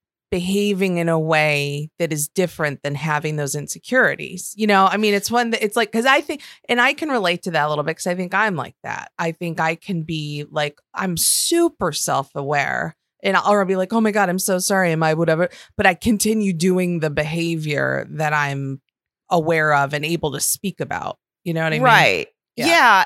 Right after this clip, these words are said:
Speaker 2: And I mean, it's a, it's a good thing to be able to speak about it and get the, then the person knows, "Okay, when she's doing this, this is the insecurity thing."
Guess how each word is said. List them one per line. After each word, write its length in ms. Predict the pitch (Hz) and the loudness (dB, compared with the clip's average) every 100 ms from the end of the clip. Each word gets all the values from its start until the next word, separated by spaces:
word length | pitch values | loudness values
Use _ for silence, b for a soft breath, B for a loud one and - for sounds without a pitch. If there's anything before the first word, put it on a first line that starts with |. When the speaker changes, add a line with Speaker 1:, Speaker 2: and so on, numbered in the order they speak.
| - | 0
Speaker 2:
And 240 | 254 254 247 | -2 0 -2
I 60 | |
mean, 320 | 247 233 - - | -4 -6 -10 -6
it's 220 | - 233 240 | -4 -2 -4
a, 120 | 214 - | -8 -6
it's 180 | 214 - | -6 -4
a 60 | 220 | -4
good 260 | 285 277 | -6 -4
thing 220 | 208 180 185 | -4 -4 -4
to 120 | 202 | -6
be 200 | 185 175 | -2 0
able 200 | 175 - | 0 -2
to 100 | - | -4
speak 300 | - 233 214 | -4 -4 -2
about 340 | 175 156 156 | 2 4 4
it 100 | 156 151 | 2 0
and 200 | 151 - | -4 -4
get 180 | 160 | -4
the, 100 | - | -4
then 180 | - 170 | -2 -2
the 60 | 165 | -2
person 440 | - 170 165 160 156 | -4 -4 -4 -6 -4
knows, 260 | 131 120 | -4 -4
"Okay, 280 | 147 - 139 | -6 -2 -2
when 120 | 123 | -2
she's 220 | 127 151 135 | -4 -6 -4
doing 300 | 196 180 165 | -2 0 0
this, 220 | 151 - | -2 -4
this 180 | 147 151 | -6 -6
is 120 | - | -4
the 140 | 139 | -4
insecurity 540 | 135 - - 160 147 139 | -4 -6 -4 -2 0 0
thing." 240 | 147 | -2